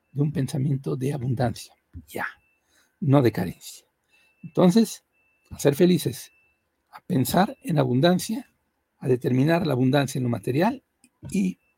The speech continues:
es cuestión nada más de un lapso y llega. Lo semejante atrae a lo semejante. Entonces,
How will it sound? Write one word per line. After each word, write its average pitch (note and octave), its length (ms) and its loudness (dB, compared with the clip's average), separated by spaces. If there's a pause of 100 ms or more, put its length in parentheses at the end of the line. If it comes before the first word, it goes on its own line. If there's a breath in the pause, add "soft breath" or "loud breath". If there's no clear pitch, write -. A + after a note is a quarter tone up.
(120)
es - 200 -14
cuestión D3 260 -2
nada C#3+ 100 0
más C3+ 100 0
de C#3+ 60 -6
un C#3 120 0
lapso D3 420 -6
y - 160 -20
llega. - 340 -10 (1000)
Lo D#3+ 100 -4
semejante F3+ 600 -2
atrae C3 360 0
a A#2 60 2
lo A2 100 -4
semejante. B2+ 500 -8
Entonces, F3 540 -6